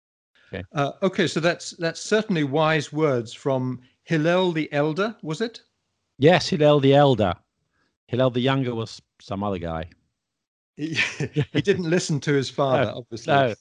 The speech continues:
Speaker 1: no. <laughs> Uh, exactly. Okay, your next proverb?
Speaker 2: Okay, so my next one is, uh, "We will cross that bridge when we come to it."
Speaker 1: A perfect proverb for procrastinators,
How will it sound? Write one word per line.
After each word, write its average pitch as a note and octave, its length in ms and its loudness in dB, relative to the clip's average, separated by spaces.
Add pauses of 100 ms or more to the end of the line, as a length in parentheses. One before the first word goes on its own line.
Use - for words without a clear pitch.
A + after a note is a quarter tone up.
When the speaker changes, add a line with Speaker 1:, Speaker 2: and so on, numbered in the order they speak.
(340)
Speaker 1:
no. D3+ 400 -6 (120)
<laughs> - 600 -14
Uh, C#3+ 180 -2
exactly. A2+ 680 -6 (440)
Okay, F3+ 220 2
your D3 160 2
next F3 220 -4
proverb? G#3+ 460 -2 (320)
Speaker 2:
Okay, F3 240 0
so F3 160 -2
my E3+ 100 0
next G#3+ 280 -4
one D#3+ 180 -2
is, D3 480 -2 (300)
uh, C#3 300 0 (120)
"We D#3 140 6
will D3 160 2
cross - 500 -2
that D3 340 -4
bridge C#3 640 -4 (680)
when D3 240 2
we C#3+ 100 0
come C#3+ 320 -2
to G#2+ 160 -6
it." - 260 -10 (1080)
Speaker 1:
A - 60 -10
perfect E3 540 0
proverb C3+ 440 -4
for A2+ 280 -4
procrastinators, F#2 1300 -10